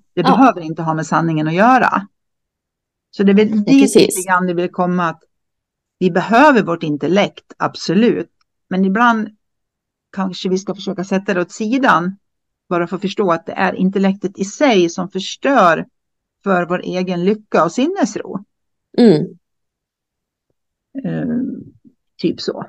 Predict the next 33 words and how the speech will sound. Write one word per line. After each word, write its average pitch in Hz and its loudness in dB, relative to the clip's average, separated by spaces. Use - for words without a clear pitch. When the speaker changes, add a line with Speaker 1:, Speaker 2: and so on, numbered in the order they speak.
Speaker 1:
Och 233 2
där 330 6
är 262 8
väl 214 4
Eckart - -6
Tolle 170 4
en 156 -6
utmärkt, 170 -4
eh, - -8
person 160 -4
med 170 -6
sina 151 -2
böcker 160 -8
som - -10
förklarar 196 0
det 170 0
här. 151 -6
Men 175 4
jag 220 8
kan 277 6
Speaker 2:
Fantastiskt - 0
Speaker 1:
också, - -4
Speaker 2:
bra. 143 2
Speaker 1:
jag 285 -12
kan 339 0
också 302 -6
förstå, 269 0
Susie, 233 -2
att 214 -2
om 226 -2
man 233 2
aldrig 269 2
har 233 2